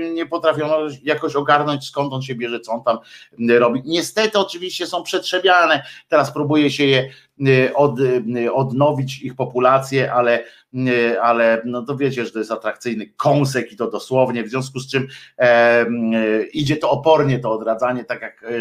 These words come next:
y, opornie szło, em, odradzanie, em, y, populacji foki, em, w Bałtyku, co oczywiście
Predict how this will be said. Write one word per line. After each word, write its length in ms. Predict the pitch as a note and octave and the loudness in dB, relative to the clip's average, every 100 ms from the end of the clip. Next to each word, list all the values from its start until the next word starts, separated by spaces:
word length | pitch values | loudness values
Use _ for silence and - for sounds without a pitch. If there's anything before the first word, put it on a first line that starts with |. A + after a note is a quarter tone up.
| A2+ G#2+ A2 | -2 -4 -6
y, 100 | G#2+ | -8
opornie 480 | - C3 C3 A#2+ A#2 | -4 0 0 0 -6
szło, 320 | - A2 A2+ - - _ | -4 -2 -2 -4 -20 _
em, 280 | A#2+ A#2+ A#2+ G#2 | -4 -2 -2 0
odradzanie, 560 | C3 B2 A#2 A2 A#2 A#2 | 0 2 2 2 0 0
em, 1400 | A2+ A#2 A2+ A2 G#2+ G#2+ G#2+ G#2+ A2 G#2+ G#2+ G#2+ A2 | -2 -6 -4 -2 -4 -4 -4 -4 -4 -4 -4 -6 -6
y, 200 | G#2+ G#2+ - | -4 -4 -6
populacji 580 | A#2+ B2+ A2 - C3 B2+ - _ | -6 0 0 0 -6 -6 -18 _
foki, 540 | - A#3 - - A2+ - _ | 0 2 2 -4 -10 -10 _
em, 320 | - B2 B2 A#2+ | 0 0 2 2
w 520 | A2+ A2 A#2 A#2 A2+ | 0 0 -2 -2 2
Bałtyku, 720 | A#2+ A2+ C3 A#2 C#3+ G3 - _ _ _ _ _ _ _ _ _ _ _ _ _ | 0 2 0 0 0 -2 -4 _ _ _ _ _ _ _ _ _ _ _ _ _
co 240 | - F#3 A#3 | -6 -2 0
oczywiście 720 | C3+ F#3 F#3+ G3 - F#3 | -2 -4 -4 -2 2 0